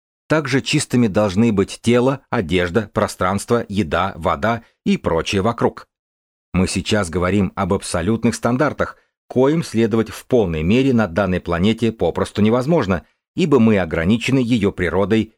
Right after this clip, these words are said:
и несовершенством своих чувств. Но мы таки обязаны,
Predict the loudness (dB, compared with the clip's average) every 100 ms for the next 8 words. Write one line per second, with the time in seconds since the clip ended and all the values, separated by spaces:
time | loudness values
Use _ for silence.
0 | -2 0 0 -2 -6 -4 -4 -4 -4 -4
1 | -2 -2 -2 -2 -4 -4 -10 -20 _ _
2 | _ _ _ _ 0 4 4 2 0 0
3 | 0 -2 0 2 2 0 -2 -2